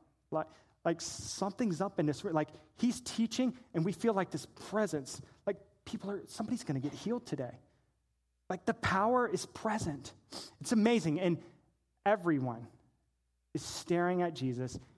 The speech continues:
and hanging on every word. Like, I imagine if a baby cried during that service, they'd be like, "You better get that baby out now. That's Jesus." You don't have to take your baby out if it cries. I'm a kids pastor. I better say that, right? <laughs>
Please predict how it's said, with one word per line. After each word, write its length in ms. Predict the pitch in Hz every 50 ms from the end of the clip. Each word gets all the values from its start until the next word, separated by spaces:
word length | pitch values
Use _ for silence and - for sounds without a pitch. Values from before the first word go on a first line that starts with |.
| _ _ -
and 120 | 147 143
hanging 340 | 123 113 151 151 147 139 135
on 120 | 131 123
every 240 | 123 123 117 123 120
word. 320 | 113 117 113 107 - - - _ _ _ _ _ _ _ _ _ _ _ _ _ _ _ _ _ _ _ _ _ -
Like, 140 | 190 185 247
I 80 | 254
imagine 340 | 247 214 214 208 - 202 190
if 140 | 180 165 -
a 60 | 147
baby 360 | 127 - 143 151 165 170 190
cried 480 | 170 - - 190 175 180 180 180 170 165 - - -
during 220 | - 170 170 165
that 160 | 170 175 190 -
service, 280 | - 180 175 185 -
they'd 140 | - 151 139
be 80 | 143 139
like, 180 | 135 127 -
"You 60 | 165
better 160 | 151 160 135 123
get 140 | 131 131
that 160 | - 135 127 131
baby 200 | 127 120 123 120
out 140 | 110 -
now. 480 | - 127 120 120 127 120 113 110 101 104 - -
That's 260 | - 170 160 - -
Jesus." 840 | - - - 160 190 240 269 247 190 185 135 127 - - - - - - - - - - - - - - -
You 60 | 190
don't 80 | 208
have 100 | 208 202
to 60 | - 190
take 180 | - 196 180
your 80 | - 160
baby 240 | 143 147 143 135 131
out 140 | 127 123
if 140 | 127 139 -
it 60 | 143 135
cries. 420 | - 131 110 110 113 - - - - - - - -
I'm 100 | - 170 175
a 40 | 170
kids 260 | - 208 196 180 -
pastor. 320 | - 156 139 131 - 151
I 40 | 139
better 240 | 135 170 170 165 160
say 160 | - 156 143
that, 160 | 139 143 131
right? 240 | 127 135 143 147 -
<laughs> 180 | - - 196